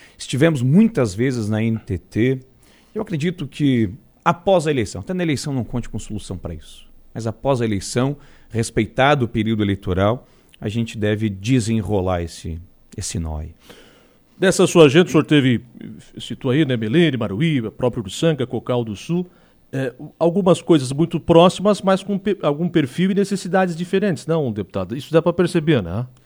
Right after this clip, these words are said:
Speaker 1: Sim, sim. A gente vai pra cada cidade, embora
Speaker 2: Ah.
Speaker 1: sejam municípios próximos, cada um deles tem uma peculiaridade, né? Tem uma necessidade diferente, porque se desenvolveu de forma diferente também, com colonizações,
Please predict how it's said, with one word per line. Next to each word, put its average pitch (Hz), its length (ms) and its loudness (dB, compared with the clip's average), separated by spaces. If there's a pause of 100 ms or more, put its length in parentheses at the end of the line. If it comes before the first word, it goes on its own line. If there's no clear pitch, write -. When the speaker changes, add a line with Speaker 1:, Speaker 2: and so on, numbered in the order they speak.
Speaker 1:
Sim, 170 300 -6
sim. 104 400 -4
A 95 60 -6
gente 123 300 -8
vai 123 140 0
pra 123 180 -4
cada 131 300 -2
cidade, 107 580 -2
embora 104 720 2
Speaker 2:
Ah. - 60 -20
Speaker 1:
sejam 117 360 -6
municípios 113 560 -4
próximos, 107 720 -4 (720)
cada 160 260 -6
um 143 80 0
deles 135 320 -2
tem 131 180 -6
uma 139 160 -4
peculiaridade, 110 1120 -4
né? 87 240 -4 (100)
Tem 185 180 -2
uma 135 160 -4
necessidade 104 580 -4
diferente, 101 560 -4 (240)
porque 208 220 -4
se 208 140 -4
desenvolveu 175 680 0
de 117 120 -6
forma 117 280 -2
diferente 107 480 -6
também, 113 420 -4
com 101 240 -8
colonizações, 123 1300 -4